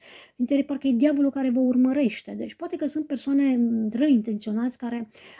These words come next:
vor să vă folosească pe voi și pun ochii pe voi, mai ales care sunteți femei, spre exemplu,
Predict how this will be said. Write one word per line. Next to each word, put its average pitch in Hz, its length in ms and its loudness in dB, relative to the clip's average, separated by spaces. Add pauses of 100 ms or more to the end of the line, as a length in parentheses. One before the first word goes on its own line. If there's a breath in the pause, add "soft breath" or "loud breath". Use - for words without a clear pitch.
vor 254 240 4
să 269 180 -2
vă 240 120 2
folosească 233 720 -2
pe 214 160 -6
voi 202 260 -2
și - 200 -12
pun 285 200 0
ochii 240 240 -2
pe 214 140 -10
voi, 247 520 0 (120)
mai 220 100 -6
ales 202 120 -10
care 208 140 -12
sunteți 208 360 -8
femei, 226 300 0
spre 240 200 -6
exemplu, 233 520 0